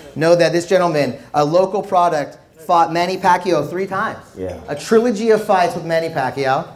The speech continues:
Speaker 2: Yeah.
Speaker 1: each one bigger and greater than the one before it. First professional fight, August twentieth, two thousand four?
Speaker 2: Yes.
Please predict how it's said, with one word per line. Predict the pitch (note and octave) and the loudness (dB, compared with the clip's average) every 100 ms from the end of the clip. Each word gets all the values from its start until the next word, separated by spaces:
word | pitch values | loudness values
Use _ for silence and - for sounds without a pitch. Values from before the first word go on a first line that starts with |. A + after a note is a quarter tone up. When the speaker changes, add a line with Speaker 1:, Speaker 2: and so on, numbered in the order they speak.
| - - - | -20 -20 -12
Speaker 2:
Yeah. | G2+ | -2
Speaker 1:
each | G#3+ G#3+ | 0 2
one | G#3+ G#3+ G3 | 4 4 4
bigger | G3+ G3 G#3+ | 2 4 4
and | G3+ F#3 | 2 -4
greater | D#3 F#3 F#3+ | -2 0 2
than | F3+ E3 | 0 -2
the | D#3+ | -4
one | E3+ | -4
before | E3 - C3+ A2+ | -4 -6 -8 -6
it. | B2 - - _ - _ - - _ - - _ - - _ _ _ - - - _ _ - _ _ - | -8 -12 -20 _ -20 _ -20 -20 _ -20 -20 _ -20 -20 _ _ _ -20 -20 -20 _ _ -20 _ _ -20
First | - G#3+ A3+ B3+ | -8 0 0 0
professional | B3 A#3 A3+ A3 G#3+ | -4 0 0 0 -2
fight, | G#3+ G3+ G3+ G3+ - _ - | 2 2 2 -6 -20 _ -2
August | E3+ F#3 G3 - | -2 0 -8 -6
twentieth, | G3+ G3 G3 G3 | -6 -4 -6 -6
two | G3 | -4
thousand | F#3+ F#3 F#3 | 0 0 -2
four? | F3 G3 A3+ A#3+ - - _ _ - | -4 -2 0 -4 -16 -20 _ _ -12
Speaker 2:
Yes. | E2+ D#2 - | -10 -10 -16